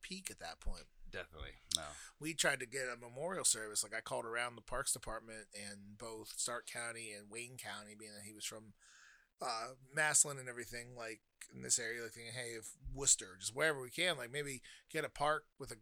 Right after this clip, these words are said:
Speaker 1: with a gazebo and stuff, and, like, hopefully get, like, fifty people and just, yeah, we'll make some food and,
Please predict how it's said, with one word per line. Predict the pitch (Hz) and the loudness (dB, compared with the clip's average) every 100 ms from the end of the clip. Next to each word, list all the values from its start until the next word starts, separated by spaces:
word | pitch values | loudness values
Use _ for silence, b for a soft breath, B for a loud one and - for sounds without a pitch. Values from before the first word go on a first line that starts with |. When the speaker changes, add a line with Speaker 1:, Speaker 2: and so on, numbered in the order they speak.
| - | -14
Speaker 1:
with | 123 107 | -14 -12
a | |
gazebo | 101 113 123 151 143 127 | -10 -6 -2 0 0 0
and | 120 | 2
stuff, | 117 120 117 110 | 2 2 -4 -4
and, | 113 | -8
like, | 117 113 | -8 -6
hopefully | 143 135 | -4 -4
get, | 127 123 | -6 -6
like, | 135 127 | -6 -4
fifty | 175 - | -6 -4
people | 135 139 139 131 117 | -6 -6 -4 -6 -6
and | 110 | -4
just, | 110 - B B B B - | -4 -4 B B B B -12
yeah, | 117 | -10
we'll | 117 | -8
make | 127 127 | -4 -2
some | - 113 | -2 -2
food | 131 131 127 | -4 -2 -4
and, | 113 107 | -4 -8